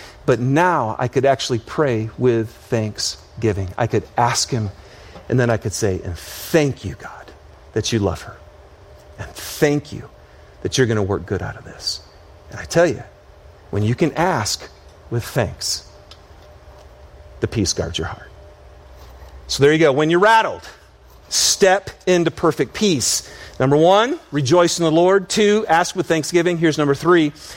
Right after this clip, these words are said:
think about what's excellent. Philippians four eight. "Finally, brothers and sisters, whatever is true, whatever is noble, whatever is right, whatever is pure, whatever is lovely, whatever is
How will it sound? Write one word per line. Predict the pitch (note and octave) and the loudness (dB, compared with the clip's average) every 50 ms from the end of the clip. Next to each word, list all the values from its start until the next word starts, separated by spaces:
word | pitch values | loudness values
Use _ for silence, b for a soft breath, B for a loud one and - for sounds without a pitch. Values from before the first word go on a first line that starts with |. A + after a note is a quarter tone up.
| B B B | B B B
think | - - - - D4+ C#4+ A#3+ G3+ B3 - - - - _ b b b b b b b b b | -14 -14 -4 0 2 2 2 0 -4 -6 -12 -16 -18 _ b b b b b b b b b
about | G3+ E3 F#3 F#3 F3+ | 2 4 4 4 4
what's | F#3 G3 G3+ - | 4 2 2 4
excellent. | B3 A#3+ G#3 - - D3+ A2+ E2+ - - - - - - - - - - - - - - - - | 2 2 0 -2 -4 -6 -6 -8 -8 -14 -20 -20 -20 -20 -20 -20 -20 -20 -20 -20 -20 -20 -14 -4
Philippians | - - F#3 F3+ - F#3 F#3+ F#3 - | 2 4 4 4 4 2 0 2 2
four | - G#3 G#3 A3 A3+ | 4 4 6 6 4
eight. | A3 F#3 - - B B B B B | 4 2 0 -4 B B B B B
"Finally, | B F#3 F3+ F#3 G3+ G#3+ | B 2 2 2 2 2
brothers | E3+ G3 G3+ G3 G3 F3 E3 | 2 2 2 2 2 0 -2
and | F3 - | -2 0
sisters, | - G#3+ A#3 A3 - B3+ B3+ B3 A#3+ - | 2 2 2 2 2 0 0 0 0 0
whatever | E3+ E3 D#3 D3 B2 | 0 2 2 2 2
is | B2+ - - | 0 -4 -2
true, | - - - A#3 B3 B3 B3 B3 A#3+ A#3+ A#3+ B3 - B B B B B | -2 0 2 4 4 4 4 4 2 2 0 -2 -6 B B B B B
whatever | - D#3 D3+ D3 C3 B2+ A#2+ | 2 4 4 4 4 2 0
is | A#2 G#2+ B2+ | 0 0 0
noble, | D#3+ F3+ A3 A#3 A#3 A#3 A3 A3 A#3 A3 | 4 6 6 6 6 6 4 4 2 2
whatever | G3 D#3 C#3 B2 B2+ | 2 2 2 0 0
is | A2+ G#2 | -4 -4
right, | A#2+ C3+ F3 G#3 G#3+ A3 A3 G#3 G3 | 0 4 4 6 6 6 4 4 2
whatever | E3 D3+ C3+ B2 | -2 -4 -4 -4
is | A#2 - - | -4 -6 -6
pure, | - - - A3+ A3+ A3+ A3+ A3 G#3+ G#3 G#3 | -6 -2 0 2 4 6 6 6 6 6 4
whatever | F#3 E3 C#3+ C3+ A#2+ B2 | 2 0 0 0 0 0
is | A2+ G#2 B2+ | -2 -2 0
lovely, | D3 F3+ A3 A#3 A3+ A3+ G#3 A3 A3 A3 | 2 4 6 6 4 4 2 0 0 0
whatever | G3+ D#3+ D3 C#3 B2+ B2 A2 | 0 0 2 2 2 2 0
is | G#2 - | -2 -4